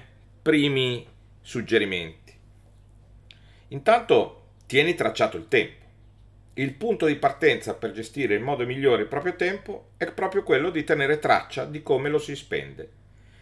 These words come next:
perché non c'è altro modo per sapere quanto tu ne abbia a disposizione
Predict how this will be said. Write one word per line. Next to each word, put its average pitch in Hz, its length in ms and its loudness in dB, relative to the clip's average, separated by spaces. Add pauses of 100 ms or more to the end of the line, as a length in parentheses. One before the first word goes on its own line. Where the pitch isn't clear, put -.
(380)
perché - 220 0
non 165 100 2
c'è 160 140 2
altro 170 200 2
modo 98 300 2
per 101 140 -8
sapere 107 400 -2
quanto 113 320 0
tu 123 100 -12
ne 107 160 0
abbia 104 240 2
a - 20 -6
disposizione 95 800 -8